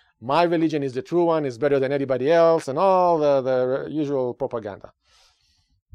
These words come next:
But I'm not here to, to convince people to join my belief. As far as I care, the most important thing, don't do idols. Have the, the seven laws of, of Noah,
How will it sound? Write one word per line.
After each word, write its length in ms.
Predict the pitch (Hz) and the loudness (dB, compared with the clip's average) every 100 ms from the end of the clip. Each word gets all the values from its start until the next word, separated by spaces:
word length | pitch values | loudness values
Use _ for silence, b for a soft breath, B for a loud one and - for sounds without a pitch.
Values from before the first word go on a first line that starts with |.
| - _ _ _ _ _ - | -20 _ _ _ _ _ -10
But 320 | 127 127 _ _ _ | -6 -6 _ _ _
I'm 160 | 127 147 | -10 -6
not 160 | 165 127 | -6 -4
here 180 | 156 | -6
to, 600 | 151 143 139 135 131 - _ _ _ _ | -6 -4 -2 -2 -4 -8 _ _ _ _
to 120 | - 127 | -20 -14
convince 360 | 131 127 135 | -12 -10 -10
people 180 | 131 131 | -10 -10
to 140 | 127 | -10
join 280 | 113 131 123 | -8 -6 -6
my 220 | 120 110 | -6 -8
belief. 480 | 107 127 143 95 _ _ _ _ _ _ - | -6 -8 -8 -14 _ _ _ _ _ _ -20
As 80 | - | -2
far 160 | 156 | 2
as 80 | 165 | 2
I 140 | 156 143 | 2 2
care, 260 | 160 180 | 2 0
the 120 | 131 | 0
most 180 | 131 143 | -4 -4
important 380 | 156 151 143 127 | -6 -10 -10 -10
thing, 260 | 156 185 190 b b 123 | -8 -8 -12 b b -2
don't 200 | 180 190 | -2 0
do 120 | 190 | 0
idols. 440 | 165 160 135 107 _ _ _ _ _ _ _ | 2 2 -2 -6 _ _ _ _ _ _ _
Have 300 | - 170 165 | -2 0 2
the, 420 | 151 143 135 131 117 | 2 4 2 0 -2
the 280 | 123 120 | -2 -2
seven 280 | 110 156 147 | -2 -2 0
laws 160 | 143 131 | 0 0
of, 240 | 120 113 - | -4 -6 -12
of 260 | 113 107 | -12 -10
Noah, 320 | 123 180 185 | -6 -4 -4